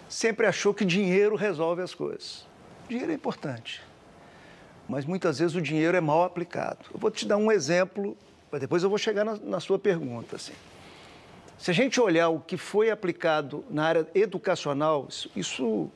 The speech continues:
isso é bandeira da minha vida. Se você per-, me perguntar assim, "Paulo, qual é a prioridade do país?" Melhorar a educação, a educação básica do país. Essa é a prioridade número um, na minha visão. Melhorar a instrução dos nossos jovens. Mas nos últimos anos,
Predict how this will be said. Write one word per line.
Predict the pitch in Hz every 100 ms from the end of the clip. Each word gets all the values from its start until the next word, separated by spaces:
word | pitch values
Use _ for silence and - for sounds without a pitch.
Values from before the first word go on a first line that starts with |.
| - - -
isso | - 196
é |
bandeira | 208 180 214 214
da | 196
minha | 214 220
vida. | 120 151 131 -
Se | -
você | -
per-, | 185 220 214 202
me | 202
perguntar | 208 185 170
assim, | 160 165
"Paulo, | - 196 156 - - - - - -
qual | 220
é |
a | 226
prioridade | 226 233 226 190 196 190
do | 190
país?" | 185 170 156 139 -
Melhorar | 143 160 151
a | 156
educação, | 135 - - 143 139 143 - -
a |
educação | 139 139 - 135
básica | 127 123 143
do | -
país. | - - - -
Essa | -
é | -
a |
prioridade | 190 185 185
número | 185 180 143
um, | 120 120 -
na | 143
minha | 139
visão. | 131 123 - - - - -
Melhorar | 151 160
a | 185
instrução | - 190 - 208 202
dos | 160 131
nossos | 156 - 135
jovens. | 127 151 - - - - - - - - - -
Mas | - 214
nos | 247 180
últimos | 254 302 247 180 139
anos, | 233 233 131 135